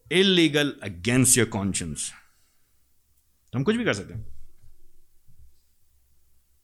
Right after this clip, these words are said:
Again remember, फ्रीडम, स्वतंत्रता,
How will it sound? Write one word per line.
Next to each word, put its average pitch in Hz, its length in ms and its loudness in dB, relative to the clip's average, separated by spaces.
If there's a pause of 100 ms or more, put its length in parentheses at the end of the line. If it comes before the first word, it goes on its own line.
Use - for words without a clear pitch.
(880)
Again 196 260 6
remember, 190 380 6 (1200)
फ्रीडम, 175 480 2
स्वतंत्रता, 139 840 0